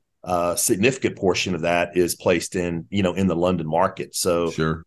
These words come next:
Speaker 1: part, part of that is going to London each year to work on the state's property insurance, uh, renewal. This trip that, that happened earlier in the year is, uh, we, we've got three risk management programs that, uh, academic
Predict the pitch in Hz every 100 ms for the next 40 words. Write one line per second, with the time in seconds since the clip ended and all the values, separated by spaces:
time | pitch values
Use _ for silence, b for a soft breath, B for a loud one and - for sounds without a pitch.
0 | - 139 127 - 185 202 117 95 92 90
1 | 113 104 98 92 92 98 92 90 90 -
2 | 92 87 - 95 87 87 - _ _ 104
3 | 101 98 101 87 - 101 92 90 - -
4 | _ _ - 110 - 87 82 92 87 -
5 | - - 87 80 85 85 110 110 64 -
6 | _ _ 113 131 - - - - 180 175
7 | - - 101 92 95 95 98 107 95 90
8 | 95 127 127 92 87 85 80 82 85 90
9 | _ _ _ 98 92 90 87 87 82 80
10 | 123 110 120 117 92 - 110 117 123 104
11 | 113 110 101 95 95 - 101 92 90 87
12 | 87 85 - - 92 92 87 87 82 104
13 | 95 90 92 90 -